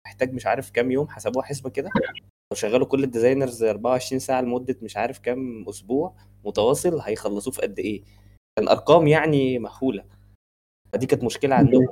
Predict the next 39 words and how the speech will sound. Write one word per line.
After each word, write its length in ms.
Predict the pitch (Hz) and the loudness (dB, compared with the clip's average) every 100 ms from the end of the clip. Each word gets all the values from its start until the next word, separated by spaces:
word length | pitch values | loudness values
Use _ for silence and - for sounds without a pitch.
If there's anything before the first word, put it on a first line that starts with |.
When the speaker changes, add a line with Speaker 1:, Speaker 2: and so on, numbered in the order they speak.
| - | -2
Speaker 1:
برضه، 260 | 110 101 98 | -6 -4 -6
هم 120 | 104 | -6
طلعوا 260 | 101 110 | -4 -2
دارك 260 | 110 110 - | -2 -4 -6
مود 220 | 98 117 | -6 -6
في 100 | - | -6
كل 220 | - 110 | -6 -4
الكومبوننتس 720 | 110 - 101 107 113 110 104 92 | -4 -6 -8 -6 -4 -8 -14 -16
والكلام 640 | 92 92 - 104 101 110 | -16 -18 -20 -18 -16 -14
ده. 180 | 117 - _ _ _ _ _ - | -16 -18 _ _ _ _ _ 0
قال 160 | - 120 | 2 2
لك 460 | 113 - - - - _ _ 113 | -2 -6 -20 -20 -20 _ _ -6
هم 120 | 117 | -4
استخدموا 540 | 107 101 107 113 110 | -2 -4 -2 -2 -2
يعني 260 | 110 110 110 | -2 -2 -4
برضه 280 | 104 107 107 | -4 -6 -8
بلا-، 600 | 98 101 92 92 90 85 | -4 -2 0 0 -2 -2
ع-، 260 | 92 85 | 0 0
ع-، 120 | 87 | -2
ال-، 220 | 90 98 98 | -4 -6 -10
ال-، 200 | 87 - | -10 -10
آه، 280 | 92 92 | -8 -8
عندهم 360 | 87 95 113 127 | -8 -4 -4 -4
بيبقوا 720 | 113 98 98 95 90 90 90 98 - | -6 -6 -6 -6 -6 -6 -8 -12 -12
تقريبًا 320 | - 104 120 | -8 -6 -6
اسمهم 320 | - 117 120 | -8 -8 -6
ديزاين 340 | 104 117 120 | -4 -2 -2
سيستم 340 | - 120 - 104 | -4 -10 -10 -14
سوفت 400 | 113 - - 98 | -14 -14 -14 -8
وير 580 | 107 117 113 98 87 - _ _ _ _ _ - | -4 -4 -6 -12 -20 -20 _ _ _ _ _ 4
Speaker 2:
مهم. 320 | 139 143 170 - _ - | 6 8 6 2 _ -10
Speaker 1:
أو 80 | 87 | 0
حاجة 220 | - 175 | 2 2
كده، 220 | 170 180 | 4 4
مش 100 | - | 6
عارف، 160 | 151 180 | 4 6
فيها 100 | 165 | 6
ح-، 260 | - 160 - | 6 4 2
يعني 200 | 127 | -4